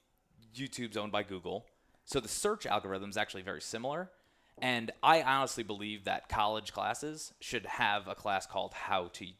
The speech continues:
Leverage Google, because I actually think I'm a better Googler than the majority of people, and that's how I'm so resourceful.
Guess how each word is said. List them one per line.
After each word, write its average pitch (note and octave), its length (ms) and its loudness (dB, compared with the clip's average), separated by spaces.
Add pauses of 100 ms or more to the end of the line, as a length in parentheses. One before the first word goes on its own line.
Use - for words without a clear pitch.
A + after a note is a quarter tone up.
(140)
Leverage F2+ 380 -10
Google, - 320 -14 (140)
because A2 280 -2 (340)
I D3+ 160 8
actually D3 320 4
think B2+ 160 -4
I'm A2+ 100 -2
a G#2 60 0 (120)
better A#2 280 6
Googler F#2 540 -4 (420)
than G#2 180 0
the G2+ 60 -6
majority F#2 320 -2
of - 80 -10
people, A2+ 320 0
and G2 120 -8
that's G2 200 0
how G2 160 2
I'm F2+ 300 -4
so G2+ 140 -4
resourceful. - 540 -8